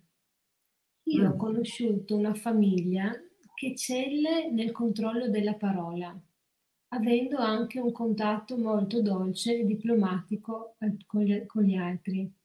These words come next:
Speaker 1: Eppure sono, lo devo dire, delle persone spregevoli, per non dire machiavelliche.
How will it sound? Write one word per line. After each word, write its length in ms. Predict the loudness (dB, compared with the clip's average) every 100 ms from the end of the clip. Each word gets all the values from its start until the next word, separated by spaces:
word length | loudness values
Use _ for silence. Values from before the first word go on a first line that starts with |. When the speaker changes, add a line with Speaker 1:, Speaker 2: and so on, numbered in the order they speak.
| _ _ _ _ _ _ -6
Speaker 1:
Eppure 800 | -6 -4 0 2 4 2 0 -8 _ _ _ _ _ _ _ _ _ _ _ _ _ _ _ _ _ _ _ _ _ _ _ _ _
sono, 560 | -4 -2 0 0 2 2
lo 120 | 2
devo 300 | 2 2 2
dire, 640 | 4 4 4 2 0 -4 -2
delle 260 | -2 -2
persone 500 | -4 -4 -4 0 0
spregevoli, 1120 | -2 -4 -2 2 2 2 0 0 0 -2 -4 -6
per 180 | -2 0
non 200 | 0 2
dire 280 | 2 4 2
machiavelliche. 1160 | 2 -2 -2 0 0 0 -2 -2 -2 -2 -4